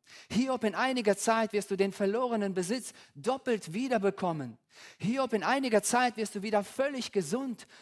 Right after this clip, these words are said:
werden und du wirst noch hundertvierzig Jahre glücklich und zufrieden leben. Du wirst deine Ke-, Enkelkinder noch erleben.“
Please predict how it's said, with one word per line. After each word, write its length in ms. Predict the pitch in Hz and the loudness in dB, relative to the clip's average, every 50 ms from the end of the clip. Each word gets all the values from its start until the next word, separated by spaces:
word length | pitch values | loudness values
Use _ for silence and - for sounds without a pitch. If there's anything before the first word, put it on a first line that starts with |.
| _ | _
werden 320 | - 147 180 190 185 185 180 | -4 2 4 4 4 4 2
und 120 | 165 156 | -4 -6
du 80 | 185 185 | -4 -4
wirst 200 | 240 262 - - | -4 -4 -4 -4
noch 140 | 240 - - | -6 -6 -2
hundertvierzig 800 | 214 285 311 302 294 254 - - - 262 269 247 - 233 190 - | -2 -2 -2 2 0 0 0 0 -8 -8 -8 -8 -8 -6 0 2
Jahre 380 | 208 233 254 233 214 214 185 - - - - | 2 2 2 2 0 0 -2 -2 -8 -16 -8
glücklich 480 | 139 185 247 294 294 - 254 240 - 226 | -6 -4 -4 -4 -4 -6 -8 -6 -6 -6
und 100 | 208 185 | -6 -4
zufrieden 600 | - 214 175 - - - 254 277 269 226 202 180 | -6 -8 -8 -8 -6 -4 -2 -2 -2 -2 -4 -2
leben. 460 | 165 202 247 254 240 190 165 139 123 _ _ _ - - - - - | -2 -2 -2 -2 -4 -6 -8 -10 -12 _ _ _ -20 -20 -20 -12 -6
Du 100 | 160 180 | -4 -2
wirst 220 | 220 254 233 - | -2 -2 -2 0
deine 180 | 240 220 220 220 | 0 2 2 0
Ke-, 200 | - - 254 - | -2 -2 -4 0
Enkelkinder 680 | - 269 285 277 - 262 226 - - 233 226 196 190 180 | 2 0 0 0 -2 -4 -4 0 0 0 2 4 2 2
noch 180 | 175 170 - | 2 0 -2
erleben.“ 440 | 180 175 170 165 170 165 160 151 135 | -2 0 2 2 2 2 0 -2 -6